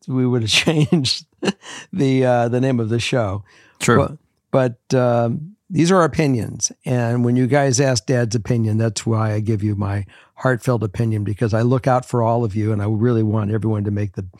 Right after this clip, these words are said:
Speaker 1: the best choices they can for themselves.
Speaker 2: Yeah.
Speaker 1: So on that note, um, what do you got?
Speaker 2: Well, as I found stories for the last episode that you just did with Morgan,
Speaker 1: Yeah.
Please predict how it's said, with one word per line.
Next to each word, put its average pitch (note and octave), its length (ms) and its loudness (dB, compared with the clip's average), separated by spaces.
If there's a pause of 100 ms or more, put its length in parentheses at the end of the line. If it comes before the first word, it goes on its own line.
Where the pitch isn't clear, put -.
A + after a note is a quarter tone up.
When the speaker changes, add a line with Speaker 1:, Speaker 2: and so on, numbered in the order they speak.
(340)
Speaker 1:
the A#2 80 -4
best A2 260 -2
choices G#2+ 460 -6
they G#2+ 120 -6
can G2+ 280 -8
for G#2 140 -10
themselves. - 680 -12 (160)
Speaker 2:
Yeah. D3+ 240 0 (220)
Speaker 1:
So B3+ 160 -4
on A3+ 140 0
that C4 260 2
note, C3+ 340 0 (240)
um, D3+ 340 2
what F#3 160 0
do A#3+ 60 0
you C4+ 180 0
got? F3+ 260 -2 (540)
Speaker 2:
Well, A#2+ 800 4 (180)
as B2+ 200 2
I B2 100 4
found B2 300 2
stories A2+ 380 2
for G2+ 200 0
the F#2 300 0 (260)
last A2 480 2
episode F#2 380 0
that F#2 100 0
you C#2+ 60 -2
just F#2 220 -2
did F2 100 0
with F2 140 -2
Morgan, F2 460 -2
Speaker 1:
Yeah. A#2+ 280 -4